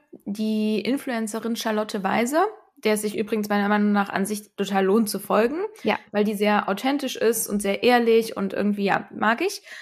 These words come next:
Speaker 1: Auf jeden Fall, mm, hat die vor der, ähm, ich wollte grad sagen, vor der Pandemie, boah, ich bin auch schon so verrückt, vor der Wahl, mm, meiner Meinung nach komplette Wahlwerbung betrieben, ähm, für die Partei Die Grünen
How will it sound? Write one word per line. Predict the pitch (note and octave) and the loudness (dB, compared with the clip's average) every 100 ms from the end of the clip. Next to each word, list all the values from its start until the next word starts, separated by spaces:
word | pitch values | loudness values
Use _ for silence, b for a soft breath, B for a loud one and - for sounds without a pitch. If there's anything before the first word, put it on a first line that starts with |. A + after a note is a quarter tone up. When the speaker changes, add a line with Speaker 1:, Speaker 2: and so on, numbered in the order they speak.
| B | B
Speaker 1:
Auf | - G#3 | -6 -2
jeden | A#3 G#3 | -2 -2
Fall, | G3+ G#3+ D#4+ - - | -2 0 0 -4 -4
mm, | A#3+ A#3+ G#3 A3 | 0 0 -2 -2
hat | B3 - | -2 -2
die | A#3 D4+ | -2 -2
vor | D4+ B3+ | 0 0
der, | A#3 A3+ G#3+ - | 2 2 0 0
ähm, | G3+ G#3+ G#3+ G#3+ | 0 0 0 -4
ich | - | -8
wollte | A#3+ | -6
grad | - | -4
sagen, | A3 | -4
vor | B3 C4+ | 0 2
der | C#4 | 2
Pandemie, | B3+ - D4+ D4 D#4 D4 D4 | 2 -2 0 2 2 0 -2
boah, | D4+ | -6
ich | - | -8
bin | A3+ | -8
auch | - | -8
schon | - A3 | -8 -8
so | A3 | -8
verrückt, | G#3+ G#3+ G#3 B B B B | -6 -8 -8 B B B B
vor | - B3+ | -2 2
der | A#3+ G#3 | 4 4
Wahl, | F#3+ G#3+ C#4 E4 _ | 4 4 2 0 _
mm, | A#3+ B3+ B3+ _ _ _ | 0 2 -2 _ _ _
meiner | A#3 A#3+ A#3+ B3+ | 0 4 4 4
Meinung | A#3 A#3 A#3+ | 4 2 4
nach | A3+ A#3 - b _ _ _ | 2 0 -8 b _ _ _
komplette | - - B3+ C#4+ D4+ - A#3+ B3 A3 F#3+ | -14 -4 2 4 2 -2 -2 0 -2 2
Wahlwerbung | G3+ A3 F#3+ E3+ F3 E3 | 2 4 2 0 -2 -8
betrieben, | D#3 - F#3 G#3 D4 G4+ G4+ | -10 -8 -4 -2 -4 -6 -8
ähm, | G#3 G#3 G#3 G#3 | -4 0 2 0
für | G3+ - A3+ A#3+ | -4 -8 0 0
die | G3+ | 0
Partei | G3+ G3+ - G3+ G3+ G3+ - _ _ - | -4 -6 0 0 2 -2 -6 _ _ -8
Die | G3+ | -6
Grünen | - A3 A#3 B3 D#4 | -4 -2 0 2 0